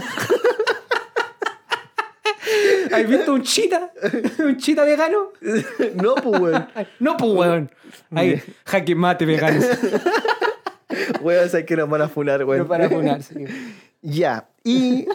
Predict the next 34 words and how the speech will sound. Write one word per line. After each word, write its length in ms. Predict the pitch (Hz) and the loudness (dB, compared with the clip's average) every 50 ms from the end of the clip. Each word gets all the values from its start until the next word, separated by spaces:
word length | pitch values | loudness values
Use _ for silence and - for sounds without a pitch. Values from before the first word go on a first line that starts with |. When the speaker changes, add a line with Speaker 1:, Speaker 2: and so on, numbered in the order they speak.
| - | -4
Speaker 2:
bueno, 300 | - 175 208 208 180 160 - | -2 0 0 2 0 0 0
el, 380 | - 156 156 160 156 151 151 156 | 0 0 0 2 0 0 0 0
el 220 | 151 143 143 139 | 0 0 0 0
virus 200 | 139 165 202 214 | 0 0 0 0
del 120 | 202 226 233 | 0 0 0
mers 300 | 240 247 233 220 208 - | 0 0 0 -2 -4 -4
que 120 | - - 180 | -6 -6 -4
se, 640 | - - 180 170 170 165 160 156 156 156 151 139 131 - | -2 0 0 2 2 2 2 2 2 2 0 0 -2 -6
que 100 | - 151 | -6 -8
se, 440 | 143 - 151 143 143 139 135 135 120 - | -4 0 0 2 2 2 0 0 -2 -4
eh, 480 | 113 107 104 113 120 120 117 117 113 - | -6 -6 -4 -2 -2 0 0 -2 -4 -6
se 600 | - - - 131 123 120 117 110 110 107 104 104 - _ | -14 -6 -4 -2 0 0 0 -2 -2 -6 -8 -12 -14 _
encontró 420 | 139 127 - 135 120 123 170 180 | -10 -4 -4 -4 -4 -2 -2 -2
en 60 | 196 | 0
el 80 | 196 175 | 0 -2
dos 100 | 160 151 | -2 -2
mil 180 | 151 143 127 127 | -2 -2 0 0
doce 360 | 175 214 208 - 175 180 - _ _ _ _ _ _ _ _ _ _ _ _ _ _ _ _ | 0 -2 -2 -4 -6 -8 -8 _ _ _ _ _ _ _ _ _ _ _ _ _ _ _ _
en 100 | 104 90 | -8 -6
Arabia 240 | 85 90 98 110 | -2 -2 -2 -2
Saudita, 480 | 120 - 170 185 226 - - 151 165 - _ _ _ - - _ _ _ _ _ | -2 -2 -4 -4 -4 -4 -4 -6 -8 -8 _ _ _ -20 -20 _ _ _ _ _
se 240 | _ - - 147 | _ -4 -2 -2
extendió 420 | 147 143 - 156 147 147 151 180 190 | -2 -2 -2 -4 -4 -2 -2 -2 -2
por 140 | 185 180 156 | -2 -2 -2
veintisiete 460 | 156 147 - 135 127 - 208 208 233 | -2 -4 -6 -10 -4 -4 -2 -2 0
países. 340 | 233 247 269 269 - - - - _ | -2 -2 -4 -4 -6 -8 -10 -8 _
Dentro 260 | 135 147 156 - 175 | -6 -4 -4 -2 -4
de 40 | 175 | -4
esos 120 | 190 180 | -4 -4
países 240 | - 180 180 175 - | -4 -4 -6 -6 -8
está 160 | - - 143 | -4 -2 -2
Alemania, 600 | 131 123 113 113 135 156 170 165 160 156 151 151 | 0 0 0 0 0 0 0 -2 -2 -2 -2 -2
Arabia 340 | 151 - 113 120 120 127 143 | -2 0 0 0 2 0 0
Saudita, 520 | - 190 190 208 214 185 - 170 165 180 | 0 -2 0 0 0 -2 0 -2 -2 -2